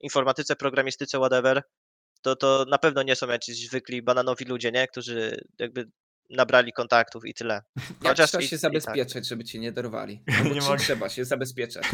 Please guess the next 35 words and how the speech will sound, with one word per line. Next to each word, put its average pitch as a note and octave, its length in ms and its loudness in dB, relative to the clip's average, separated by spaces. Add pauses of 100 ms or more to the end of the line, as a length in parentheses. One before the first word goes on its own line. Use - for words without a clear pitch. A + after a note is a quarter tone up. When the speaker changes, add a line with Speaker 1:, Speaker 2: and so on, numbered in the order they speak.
Speaker 3:
<laughs> D#3 200 -4
Gościu - 240 -2
na B2+ 120 2
czacie C#3 220 -2
napisał: C3+ 400 0
"Dobrze, C#3 360 4
że B2+ 140 0
wiewiórki B2+ 560 0
nie B2+ 100 0
da B2 140 0
się B2 140 -8
zdodżować". A#2 760 -2 (960)
<laughs> - 560 10 (3250)
Speaker 1:
No, G3+ 300 6
no A3+ 80 4
to D#4+ 100 -4
prawda, C4+ 400 6
na E3 120 8
sto F#3+ 160 0
czterdzieści F#3+ 340 0
pięć F3 180 -4
pingu, F3 280 -4
jak D#3+ 180 2
Lulu D3+ 180 -4
nie D3 120 -6
ma C#3+ 100 0
skillshotów, B2+ 640 -4
to, A#2+ 220 -6
to A#2 200 -12
bardzo A#2 260 -6
spoko A2+ 340 -10
się A#2 120 -10
gra, A2+ 180 -4
nie? A#2 120 -8 (840)
No. - 420 -20